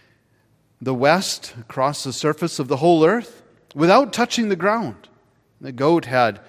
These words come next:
a notable horn between his eyes. Then he came to the ram that had two horns, which I had seen standing beside the river, and ran at him with furious power.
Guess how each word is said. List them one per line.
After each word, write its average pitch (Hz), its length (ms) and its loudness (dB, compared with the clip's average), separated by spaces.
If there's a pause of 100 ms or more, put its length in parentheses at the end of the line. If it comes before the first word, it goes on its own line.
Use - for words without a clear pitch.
(260)
a 101 40 -20
notable 139 420 -2
horn 123 440 -2
between 113 400 -12
his 107 180 -14
eyes. 113 640 -14 (1700)
Then 127 140 -10
he 127 80 -6
came 139 380 -4
to 143 100 -8
the 127 100 -2
ram 135 460 -2
that 120 180 -2
had 123 240 -4
two 160 200 -4
horns, 160 640 -4 (920)
which 113 180 -14
I 120 140 -2
had 120 160 -4
seen 131 280 -6
standing 135 440 -6
beside 135 280 -2
the 127 120 -6
river, 139 360 -2
and 120 220 -4 (320)
ran 170 480 -2
at 143 160 0
him 170 340 -4
with 131 200 -8
furious 165 760 -10
power. 160 580 -10